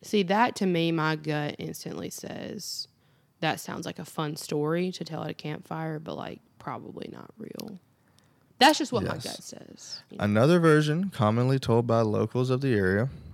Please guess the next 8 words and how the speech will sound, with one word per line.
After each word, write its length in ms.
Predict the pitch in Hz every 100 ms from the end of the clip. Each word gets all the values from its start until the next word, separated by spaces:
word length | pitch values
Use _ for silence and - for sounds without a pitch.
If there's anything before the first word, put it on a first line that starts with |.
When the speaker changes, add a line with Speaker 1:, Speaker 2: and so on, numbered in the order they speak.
| - -
Speaker 2:
claims 320 | - 104 117 113
the 60 |
monster 480 | 107 110 123 - 117
is 160 | 104 101
really 220 | 113 117
the 140 | 101
twisted 540 | 92 - 127 139 156 147
reincarnation 1080 | 110 120 127 123 120 120 113 113 110 117